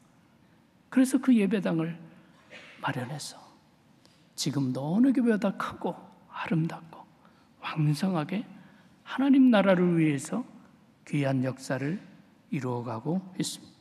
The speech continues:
우리 하나님은 마술의 하나님이 아니라 기적의 하나님, 우리의 헌신을 요구하시고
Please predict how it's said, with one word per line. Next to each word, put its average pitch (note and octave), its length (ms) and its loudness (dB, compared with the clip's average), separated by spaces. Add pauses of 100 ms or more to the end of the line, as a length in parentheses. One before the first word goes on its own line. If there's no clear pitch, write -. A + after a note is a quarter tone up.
(680)
우리 C#3 160 -4
하나님은 C3+ 540 0 (920)
마술의 C#3+ 500 0
하나님이 C3+ 460 -2
아니라 C3+ 640 -4 (680)
기적의 G#3+ 440 -4
하나님, - 300 -8 (840)
우리의 B2+ 200 -6
헌신을 C#3 540 -2
요구하시고 D3+ 640 -8